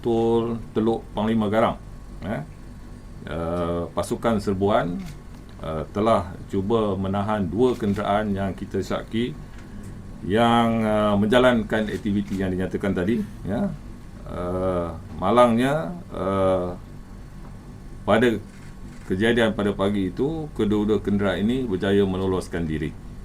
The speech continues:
ya. Dan siasatan lanjut, uh, kenderaan ini telah ditinggalkan di satu kawasan di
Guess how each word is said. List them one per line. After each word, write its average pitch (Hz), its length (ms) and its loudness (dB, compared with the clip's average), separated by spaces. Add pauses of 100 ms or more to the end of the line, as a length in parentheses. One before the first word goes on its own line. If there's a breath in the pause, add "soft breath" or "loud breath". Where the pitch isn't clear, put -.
(220)
ya. 101 160 -4 (1500)
Dan 120 640 8
siasatan 120 560 4
lanjut, 139 320 4 (320)
uh, 101 240 0
kenderaan 104 320 4
ini 127 160 0
telah 101 240 2
ditinggalkan 101 640 2
di 90 140 -2
satu 90 320 -4
kawasan 85 720 -2
di 90 240 0